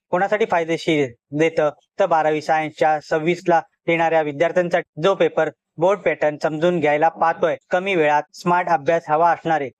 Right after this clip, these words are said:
ज्यांना प्रिपरेशन इम्प्रूव्ह करायचं आहे, टॉपर सारखं आन्सर कसं लिहायचं हे शिकायचं आहे, त्यांच्यासाठी हे पुस्तक उपयोगी पडणार आहे. विद्यार्थ्यांसाठी रि-, रिअल फायदा म्हणजे बो-, मंडळी, हे पु-, पुस्तक पहिल्यावर तुम्हाला लगेच कळणार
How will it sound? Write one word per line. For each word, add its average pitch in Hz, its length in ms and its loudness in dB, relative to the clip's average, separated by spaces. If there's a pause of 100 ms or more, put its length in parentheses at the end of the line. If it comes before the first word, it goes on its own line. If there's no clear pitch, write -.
ज्यांना 180 340 0
प्रिपरेशन 175 600 -2
इम्प्रूव्ह 175 640 -4 (240)
करायचं 175 320 0
आहे, 143 240 0 (180)
टॉपर 175 280 0
सारखं 165 340 0
आन्सर 165 420 2
कसं 180 280 0
लिहायचं 156 320 0
हे 170 140 0
शिकायचं 170 440 -2
आहे, 139 120 -2
त्यांच्यासाठी 160 460 0
हे 156 60 2
पुस्तक 151 400 -2
उपयोगी 175 320 -2
पडणार 160 320 0
आहे. 143 140 0 (120)
विद्यार्थ्यांसाठी 156 720 0
रि-, 165 400 -2
रिअल 190 200 2
फायदा 151 400 0 (500)
म्हणजे 156 320 0 (240)
बो-, 170 220 0 (360)
मंडळी, 175 440 -2 (120)
हे 185 80 0
पु-, 165 220 0 (320)
पुस्तक 160 460 -2
पहिल्यावर 165 420 0 (300)
तुम्हाला 165 340 2 (200)
लगेच 175 340 -2
कळणार 143 280 -2